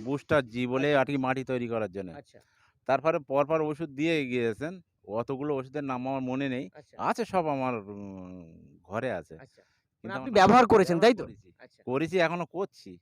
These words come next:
Speaker 2: আচ্ছা। তো
Speaker 1: মাছ তো, আহ, তোলা পর্যন্ত মোটামুটি ব্যবহার ওই ওষুধগুলো করে যেতে
Speaker 2: করে
Speaker 1: হবে।
Speaker 2: গেছেন।
Speaker 1: করে যাচ্ছে।
Speaker 2: আচ্ছা।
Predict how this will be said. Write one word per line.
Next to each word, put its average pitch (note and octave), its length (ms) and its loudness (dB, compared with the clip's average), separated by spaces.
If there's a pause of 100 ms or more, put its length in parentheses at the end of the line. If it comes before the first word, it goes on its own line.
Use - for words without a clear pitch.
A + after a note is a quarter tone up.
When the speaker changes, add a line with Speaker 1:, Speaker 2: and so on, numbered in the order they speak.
(140)
Speaker 2:
আচ্ছা। - 240 -20 (680)
তো E3+ 100 -12
Speaker 1:
মাছ D3 260 -8 (160)
তো, C3 60 -16
আহ, A2+ 320 -16 (100)
তোলা C3+ 200 -16
পর্যন্ত E3 420 -20 (640)
মোটামুটি C#3+ 400 -18
ব্যবহার C#3 360 -14
ওই C#3+ 160 -14
ওষুধগুলো C3+ 340 -20
করে A2 280 -18
যেতে G2+ 160 -18
Speaker 2:
করে - 120 -14
Speaker 1:
হবে। B2+ 100 -14
Speaker 2:
গেছেন। - 380 -20
Speaker 1:
করে G2 180 -14
যাচ্ছে। F2+ 120 -20
Speaker 2:
আচ্ছা। - 160 -20